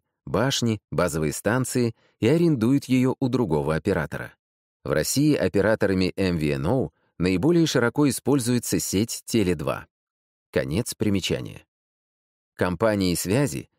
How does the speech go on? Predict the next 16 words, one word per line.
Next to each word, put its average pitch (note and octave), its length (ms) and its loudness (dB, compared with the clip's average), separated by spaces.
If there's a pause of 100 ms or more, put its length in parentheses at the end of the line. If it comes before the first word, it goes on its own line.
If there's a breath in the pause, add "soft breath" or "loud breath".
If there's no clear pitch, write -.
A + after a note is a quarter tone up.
такие F2+ 360 0
как F2 300 0
М F#2 200 0
Т E2 100 0
С G2 320 2
или D#2+ 120 2
Почта E2+ 380 0
России, G2+ 520 0 (260)
также D3 380 0
шагнули G2+ 440 2
в F#2+ 100 -2
банковскую D2+ 540 -2
сферу. B1+ 440 -6 (680)
Происходит G2+ 540 0
смешение G#2 640 0
традиционных G#2 920 0